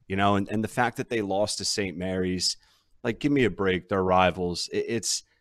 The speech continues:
y-, you look at other, you look at other leagues like the Big Twelve and the gauntlet that these teams in the Big Twelve have to go through in their conference schedule, and even the Big East and the Big Ten compared to what Gonzaga has to do. And that's a big factor,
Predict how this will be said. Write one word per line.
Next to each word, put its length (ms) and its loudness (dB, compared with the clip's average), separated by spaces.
y-, 100 -6
you 180 -2
look 160 4
at 80 2
other, 380 4
you 120 -2
look 140 -4
at 80 2
other 220 6
leagues 420 0
like 160 -2
the 80 -4
Big 280 -2
Twelve 460 0
and 120 0
the 60 2
gauntlet 680 -2
that 200 -4
these 240 -4
teams 340 -4
in 80 0
the 80 0
Big 280 -4
Twelve 420 2
have 200 -4
to 100 -4
go 280 2
through 420 -4
in 140 0
their 140 0
conference 540 -2
schedule, 580 -2
and 80 0
even 220 0
the 80 -2
Big 320 -2
East 340 -4
and 80 -4
the 60 -4
Big 280 -4
Ten 420 -2
compared 380 0
to 80 -6
what 160 0
Gonzaga 480 -2
has 240 -6
to 100 -18
do. 180 -4
And 120 -4
that's 180 -8
a 60 -4
big 260 -4
factor, 560 -2